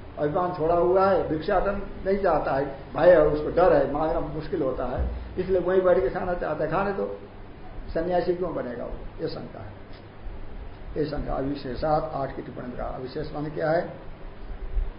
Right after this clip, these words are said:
कि नियम द्वयेपि अभिमान राहित्य, सन्यासी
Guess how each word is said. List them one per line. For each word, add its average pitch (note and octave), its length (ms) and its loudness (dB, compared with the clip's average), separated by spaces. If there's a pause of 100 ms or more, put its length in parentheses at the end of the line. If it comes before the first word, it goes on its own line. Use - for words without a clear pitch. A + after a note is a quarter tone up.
(520)
कि B2+ 80 -6 (380)
नियम G3+ 300 8
द्वयेपि G#3 480 8
अभिमान F3 360 4
राहित्य, C#3 360 0
सन्यासी A3 540 2